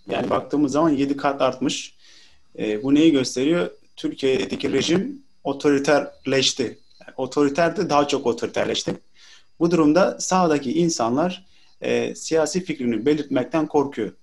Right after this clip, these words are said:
Çünkü tweet atanın tutuklandığı bir ülkedeyiz. E, sokakta sorduğunuz zaman hangi partiyi destekliyorsunuz diye şu tepki alıyorsunuz. "Beni fişleyecek misiniz?"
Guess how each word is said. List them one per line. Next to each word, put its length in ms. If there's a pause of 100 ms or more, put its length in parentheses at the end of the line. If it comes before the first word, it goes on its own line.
(200)
Çünkü 220
tweet 280
atanın 340
tutuklandığı 520
bir 60
ülkedeyiz. 540 (480)
E, 220
sokakta 760 (140)
sorduğunuz 520
zaman 260
hangi 280
partiyi 320
destekliyorsunuz 680
diye 220 (800)
şu 220 (160)
tepki 340
alıyorsunuz. 640
"Beni 240
fişleyecek 560
misiniz?" 380